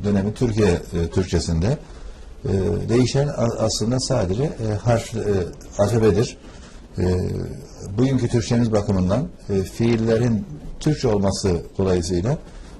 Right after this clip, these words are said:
Osmanlı metinlerindeki gördüğümüz Türkçenin büyük bir farkı yoktur. Çünkü fiil Türkçe olduğu için bir cümlenin diğer unsurları da Türk dili ve kurallarına göre, e, cümlelerin yerini almaktadır.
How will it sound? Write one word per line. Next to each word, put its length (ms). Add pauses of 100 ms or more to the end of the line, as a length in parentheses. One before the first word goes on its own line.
Osmanlı 360
metinlerindeki 720
gördüğümüz 380
Türkçenin 520 (320)
büyük 220
bir 60
farkı 360
yoktur. 420 (380)
Çünkü 340
fiil 300
Türkçe 280
olduğu 200
için 340
bir 140
cümlenin 340
diğer 160
unsurları 560
da 160 (400)
Türk 260
dili 200
ve 80
kurallarına 520
göre, 340 (100)
e, 800
cümlelerin 360
yerini 280
almaktadır. 560